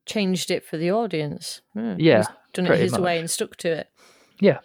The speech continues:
Speaker 2: sort of stuck to his guns. It seems like it's an idea he's had since he was making Memento. Um,
Speaker 1: Mm-hmm.
Speaker 2: I'm sure he knew what he wanted to make, and I'm sure he went out and made it. So who, who are we to say that, you know, there wasn't an emotional core, or maybe he didn't want one?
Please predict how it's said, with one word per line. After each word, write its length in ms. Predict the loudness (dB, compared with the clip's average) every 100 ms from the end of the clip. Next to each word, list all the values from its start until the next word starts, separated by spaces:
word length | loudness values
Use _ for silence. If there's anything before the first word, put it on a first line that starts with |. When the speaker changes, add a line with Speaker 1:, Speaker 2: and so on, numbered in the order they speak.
| -14
Speaker 2:
sort 180 | -14 -10
of 40 |
stuck 180 | -8 -2
to 80 | -2
his 80 |
guns. 380 | 0 -2 -2 -8
It 120 | -8
seems 220 | -6 -6 -4
like 140 | -6
it's 120 | -8
an 80 | -4
idea 340 | -2 0 0 -2
he's 120 | -2
had 200 | -4 -4
since 300 | -8 -8 -8
he 100 | -12
was 160 | -10 -8
making 440 | -8 -6 -6 -4
Memento. 540 | -4 -4 -6 -6 -6 -6 -12 -18 -18 -20 _ -2
Um, 120 | 0
Speaker 1:
Mm-hmm. 220 | 0 -2 -6 _ _ -20 _ -14
Speaker 2:
I'm 80 | -8
sure 240 | 2 2
he 60 | 2
knew 180 | 0 -2
what 120 | 0
he 60 |
wanted 200 | -2 -4 -6
to 80 |
make, 220 | -6 -4 -6
and 60 |
I'm 80 | -8
sure 180 | -2 0
he 60 |
went 160 | 0 -2
out 200 | -2 -2
and 100 | -2
made 220 | -2 -2
it. 120 | -4 -8
So 280 | -6 -6 -6 -14 -4
who, 220 | -4 -2 4
who 120 | 4
are 40 |
we 140 | 6 0
to 100 | 0
say 220 | 0 0
that, 180 | -2 -8 -20 -20 -20 _ -6
you 100 | -4
know, 80 | -2
there 80 | -2
wasn't 300 | -4 -4 -6
an 80 |
emotional 420 | -4 -4 -4 -6 -4
core, 440 | 2 4 4 0
or 40 |
maybe 200 | 0 0
he 40 | 2
didn't 180 | 2 2
want 200 | 0 0
one? 220 | -4